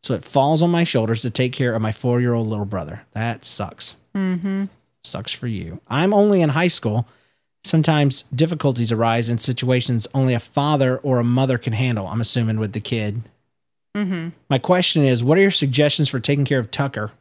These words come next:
Speaker 1: and making sure he grows up to be a good kid? And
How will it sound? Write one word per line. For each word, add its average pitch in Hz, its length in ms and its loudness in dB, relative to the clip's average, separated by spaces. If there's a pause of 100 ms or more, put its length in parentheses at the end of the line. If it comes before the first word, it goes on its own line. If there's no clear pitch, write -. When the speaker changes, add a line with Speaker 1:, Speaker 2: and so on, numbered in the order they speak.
(1000)
Speaker 1:
and 117 180 2
making 139 300 2
sure 135 240 2
he 120 120 0
grows 123 380 2
up 127 160 0
to - 80 -6
be 117 160 0
a 110 60 -2
good 117 260 -2
kid? 110 360 -4 (840)
And 139 380 2